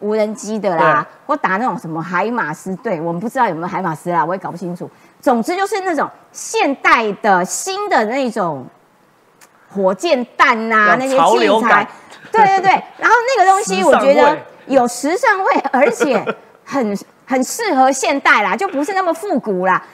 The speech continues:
Speaker 1: 年轻人没有那么爱复古啦。
Speaker 2: 没有刺枪术啊。
Speaker 1: 对，越新的，我觉得那个对于兵役延长这件事情，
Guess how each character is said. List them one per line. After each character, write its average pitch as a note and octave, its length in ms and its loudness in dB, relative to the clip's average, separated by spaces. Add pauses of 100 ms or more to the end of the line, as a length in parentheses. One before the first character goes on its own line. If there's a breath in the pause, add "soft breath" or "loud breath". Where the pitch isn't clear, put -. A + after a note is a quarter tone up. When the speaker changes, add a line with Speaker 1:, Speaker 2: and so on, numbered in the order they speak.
Speaker 1:
年 C4 160 2
轻 G#4 140 -2
人 D4+ 260 0
没 D4+ 160 0
有 F#4+ 120 4
那 E4 100 2
么 G4 60 0
爱 G4 160 2
复 G4+ 260 -4
古 - 80 -2
啦。 A3+ 120 6
Speaker 2:
没 - 60 6
有 C#4 60 4
刺 B3 160 -6
枪 A3 200 2
术 A3 200 -2
啊。 D#3+ 200 0 (120)
Speaker 1:
对， G#4+ 100 2
越 G4+ 380 2
新 G#4 340 -4
的， F4 100 6
我 A#3+ 120 4
觉 B3+ 180 2
得 D#4 160 2
那 G4+ 140 -4
个 B3+ 280 4
对 D4+ 340 -2
于 A#3+ 300 -4 (120)
兵 F4 220 -4
役 D#4 200 -4
延 A3+ 160 -2
长 A#3+ 220 -2
这 C4+ 160 0
件 B3+ 200 0
事 B3+ 160 -8
情， F#3+ 240 -6